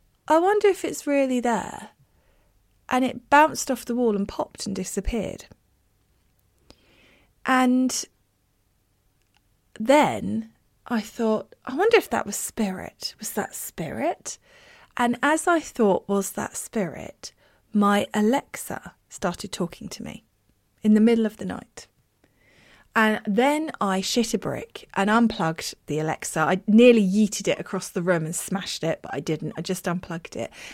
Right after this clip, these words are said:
And then I lay in bed with my duvet over my head. And I thought, "This is typical of me. I want some physical mediumship." Then I get some physical mediumship and absolutely am so scared.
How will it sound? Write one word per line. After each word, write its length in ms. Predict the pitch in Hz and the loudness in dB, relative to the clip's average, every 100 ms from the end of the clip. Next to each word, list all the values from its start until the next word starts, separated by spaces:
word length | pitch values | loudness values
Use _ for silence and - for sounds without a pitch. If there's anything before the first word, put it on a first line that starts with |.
| - | -8
And 100 | 185 | -2
then 140 | 185 190 | 0 2
I 160 | 185 | 4
lay 240 | 185 202 214 | 4 6 4
in 120 | 202 | 2
bed 340 | 180 165 165 - - - - _ | -2 -4 -6 -12 -20 -20 -20 _
with 280 | 202 190 - | 4 4 0
my 140 | 185 | -2
duvet 440 | 170 180 175 175 160 | 2 4 4 2 -2
over 120 | 165 | -2
my 120 | 160 | -6
head. 400 | 165 165 147 - - _ _ _ _ - | -4 -4 -6 -10 -18 _ _ _ _ 4
And 200 | 185 190 | 6 6
I 80 | 185 | 2
thought, 360 | - 196 185 | 2 0 6
"This 240 | 196 220 214 | 8 8 6
is 120 | 190 | -2
typical 580 | - 254 220 190 - 165 | 4 6 6 4 -2 0
of 140 | 160 170 | 0 0
me. 360 | 160 170 175 - - - - | -2 -2 -6 -10 -16 -12 0
I 100 | 196 | 4
want 320 | 208 233 226 | 6 4 2
some 160 | - 185 | -4 -4
physical 460 | - 175 - - | -2 -4 -4 -4
mediumship." 880 | 165 160 170 170 175 - 190 180 - - - | -2 -2 -4 -4 -4 -4 -2 -2 -4 -18 -4
Then 140 | 196 190 | 2 4
I 120 | 190 | 4
get 240 | 196 - | 4 2
some 140 | - 170 | -4 -6
physical 440 | 170 160 - 170 | -6 -8 -8 -6
mediumship 720 | 165 156 175 165 - 170 - - | -4 -4 -6 -6 -4 -4 -4 -4
and 140 | 180 | -2
absolutely 1600 | 175 180 - - - 208 185 185 190 190 208 - 190 175 170 190 - - - - _ _ _ _ _ _ _ _ _ _ _ _ _ _ _ _ - | -2 -2 -6 -14 0 2 2 2 0 2 0 0 0 0 -2 -4 -10 -20 -20 -20 _ _ _ _ _ _ _ _ _ _ _ _ _ _ _ _ 2
am 160 | 180 | 2
so 280 | 170 233 208 | 2 4 4
scared. 580 | - - 143 147 185 | 2 -4 -6 -6 -6